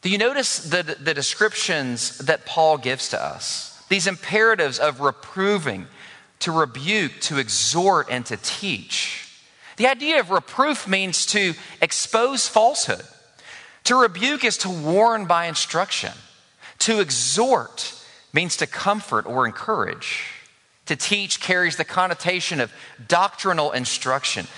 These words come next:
Obviously, this list is not supposed to be instructive, but it's supposed to show the full range of wisdom that is required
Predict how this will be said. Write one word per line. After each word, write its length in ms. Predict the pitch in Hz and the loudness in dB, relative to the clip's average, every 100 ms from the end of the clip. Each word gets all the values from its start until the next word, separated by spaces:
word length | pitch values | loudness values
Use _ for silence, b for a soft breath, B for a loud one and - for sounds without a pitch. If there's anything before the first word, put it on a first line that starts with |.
| B - | B 4
Obviously, 440 | 180 214 208 - | 4 4 0 -2
this 240 | 151 147 170 | -2 -2 0
list 200 | 185 - | -2 -2
is 120 | 143 | 0
not 240 | 202 226 | 0 0
supposed 280 | - 202 185 | -2 -2 0
to 80 | 180 | -2
be 160 | 180 | -2
instructive, 840 | 170 165 - - 247 277 - 123 - B B B | -2 -2 -2 0 0 0 -2 -4 -6 B B B
but 100 | 240 | 0
it's 120 | 254 | 0
supposed 420 | - - 269 320 - | -4 0 2 2 0
to 100 | 320 | 0
show 280 | - 254 | 2 0
the 140 | 226 196 | 2 -2
full 680 | - - 254 285 311 294 | -2 -2 6 6 6 2
range 880 | 185 190 202 220 147 98 - - - B B B B | 2 2 2 0 0 -2 -4 -4 -6 B B B B
of 260 | - 190 147 | 0 0 0
wisdom 520 | 143 220 269 - 240 | 2 2 2 -2 0
that 120 | 214 | 0
is 140 | 208 160 | -2 -2
required 880 | 156 - - 185 208 214 156 139 | -2 -4 0 2 4 4 2 0